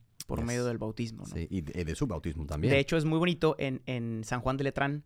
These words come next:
Speaker 2: Yes.
Speaker 1: en los, en los relieves que están en la parte de arriba,
Speaker 2: Ajá.
Speaker 1: arriba de los apóstoles, está de un lado todas las historias del Antiguo Testamento
Speaker 2: Ujú.
Speaker 1: y del otro lado Cristo que las lleva a plenitud.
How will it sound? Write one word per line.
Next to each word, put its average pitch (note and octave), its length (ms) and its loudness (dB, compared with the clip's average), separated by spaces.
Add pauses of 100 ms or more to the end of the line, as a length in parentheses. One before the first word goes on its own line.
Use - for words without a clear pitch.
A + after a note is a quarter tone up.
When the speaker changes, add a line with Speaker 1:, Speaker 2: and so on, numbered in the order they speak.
(120)
Speaker 2:
Yes. D#2 360 -6
Speaker 1:
en B2 240 -2
los, A#2 360 -2
en A#2+ 180 -2
los A2+ 120 0
relieves B2+ 460 0
que - 60 -10
están B2 240 -4
en B2 100 -4
la A#2 140 -6
parte B2 260 -4
de C3 80 -2
arriba, A#2+ 460 -2
Speaker 2:
Ajá. - 80 -2
Speaker 1:
arriba B2+ 220 2
de - 20 0
los B2+ 120 -2
apóstoles, B2+ 540 -6 (540)
está C#3 240 -2
de D3 60 2
un D3 100 2
lado C#3+ 200 2
todas C#3+ 220 0
las C3 160 0
historias C#3 300 -4
del B2+ 100 -2
Antiguo A#2+ 300 -2
Testamento C3 460 -4
Speaker 2:
Ujú. D#2 200 -2 (260)
Speaker 1:
y C3+ 80 -4
del B2 140 0
otro B2+ 180 -2
lado C3+ 320 0 (220)
Cristo C#3 320 0
que - 80 -2
las A#2 140 0
lleva B2 160 2
a - 40 -2
plenitud. B2 400 -2